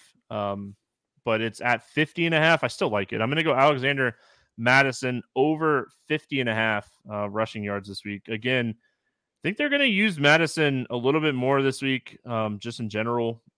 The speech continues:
trying to get the running game established with no Jefferson. So, um, Alexander Mattison, I'm not worried about Akers.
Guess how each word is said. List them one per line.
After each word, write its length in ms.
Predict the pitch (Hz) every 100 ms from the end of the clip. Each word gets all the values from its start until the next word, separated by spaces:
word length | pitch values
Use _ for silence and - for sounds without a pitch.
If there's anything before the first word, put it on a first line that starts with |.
| _ _
trying 340 | - 127 127
to 80 | 117
get 220 | 104 117
the 80 | 123
running 300 | 107 113 120
game 220 | 117 120
established 580 | 113 - 113 113 113 -
with 120 | 110
no 120 | 110 107
Jefferson. 640 | 107 107 110 - 107 104
So, 380 | - 110 104 101 _ _ _ _ _ _
um, 320 | - 95 95 107
Alexander 380 | 123 135 143 143
Mattison, 380 | 147 151 - 101
I'm 100 | 127
not 180 | 135
worried 200 | 113 123
about 180 | 110 101
Akers. 420 | 104 98 110 -